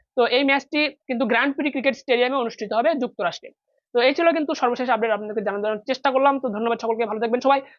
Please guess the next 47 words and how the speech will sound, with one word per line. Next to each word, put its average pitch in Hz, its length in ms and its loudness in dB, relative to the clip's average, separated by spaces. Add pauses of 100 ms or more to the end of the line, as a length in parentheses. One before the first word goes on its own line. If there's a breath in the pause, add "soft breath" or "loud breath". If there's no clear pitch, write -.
আপনাদেরকে 285 320 2
আবারও 294 220 6
বলি, 311 160 2
দুই 285 160 -4
হাজার 240 160 0
চব্বিশ 269 260 -2
টি 277 80 -8
টোয়েন্টি 254 200 -4
ক্রিকেট 233 220 -2
বিশ্বকাপে 262 400 2
বাংলাদেশের 220 400 0
অফিসিয়াল 269 380 2
ডিজাইনের 247 500 4
প্লেয়ার 254 300 4
এডিশনের 247 400 -2
ফেব্রিক্সে 254 400 -2
তৈরি 247 240 4
জার্সি 214 340 0
যদি 240 140 2
পেতে 233 200 -2
চান, 269 140 2 (340 soft breath)
অবশ্যই 330 260 2
যোগাযোগ 269 260 2
করুন 277 220 -2
জার্সি 202 280 0
for 254 140 2
you-তে। 269 260 2
জার্সি 240 260 0
for 226 160 0
you 233 100 2
আপনাদেরকে 208 380 -2 (380)
শতভাগ 285 260 2
কোয়ালিটি 262 280 2
সম্পূর্ণ 262 420 -2
ফেব্রিক্সে 254 460 0
জার্সি 214 320 -4
প্রস্তুত 220 420 -6
করে 311 140 4
দেবে। 190 180 -2 (360)
শুধুমাত্র 370 360 2
টি 381 120 2
টোয়েন্টি 311 220 2
ক্রিকেট 269 200 0
বিশ্বকাপের 262 440 0
জার্সি 220 300 2
নয়, 285 220 -2
আসন্ন 277 560 -2